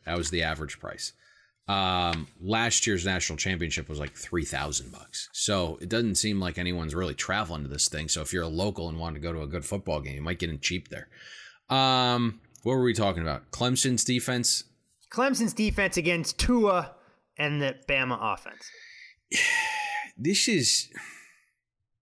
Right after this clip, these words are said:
Speaker 1: really tough game, I feel like. Uh, the more I dug into it, the tougher it got for me. Uh, <laughs> I, Tua looked better than I thought, and I think that's, that's probably, uh,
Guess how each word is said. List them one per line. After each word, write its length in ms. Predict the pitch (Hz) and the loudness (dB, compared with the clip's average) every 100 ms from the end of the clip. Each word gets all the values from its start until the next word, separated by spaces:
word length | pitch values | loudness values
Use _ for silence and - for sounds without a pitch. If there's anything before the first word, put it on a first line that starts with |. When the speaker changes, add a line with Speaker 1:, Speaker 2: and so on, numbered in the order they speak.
| _ _ | _ _
Speaker 1:
really 220 | 180 254 143 | 0 2 2
tough 260 | 120 107 | 2 0
game, 220 | 95 107 78 | 2 0 0
I 60 | |
feel 200 | - 50 | -4 -8
like. 260 | - - - _ _ _ 95 | -12 -20 -20 _ _ _ 0
Uh, 400 | 101 101 101 107 | 2 4 2 0
the 100 | 120 | 0
more 260 | 135 180 | 2 2
I 40 | 139 | 2
dug 280 | 107 123 113 | 2 2 4
into 280 | 131 95 82 | 2 2 2
it, 160 | - _ _ _ _ _ _ _ _ _ _ _ - | -2 _ _ _ _ _ _ _ _ _ _ _ -6
the 60 | |
tougher 380 | - 170 170 143 | -2 -2 0 0
it 100 | 113 | 0
got 260 | 110 101 - | 0 0 -4
for 140 | - | -12
me. 220 | 65 - _ _ _ - | -12 -14 _ _ _ -2
Uh, 540 | 107 104 95 92 73 - - - - - | 0 4 4 4 2 -2 -4 -4 -6 -4
<laughs> 600 | - - - - - - | -4 -6 -12 -10 -10 -4
I, 200 | - - - - - - _ _ _ _ _ _ _ _ | -2 2 2 2 -6 -18 _ _ _ _ _ _ _ _
Tua 180 | - 240 | 0 2
looked 240 | 196 147 | 4 2
better 260 | 113 120 120 | 2 2 4
than 120 | 123 | 2
I 100 | 117 | 2
thought, 300 | - 127 113 | 2 0 0
and 80 | 104 | 0
I 80 | 101 | 0
think 240 | - 104 | 0 0
that's, 260 | 107 95 - | 0 0 -2
that's 220 | 107 98 | -2 -4
probably, 920 | - - 107 104 95 87 92 92 87 | -4 0 2 2 0 0 2 4 2
uh, 140 | - | 0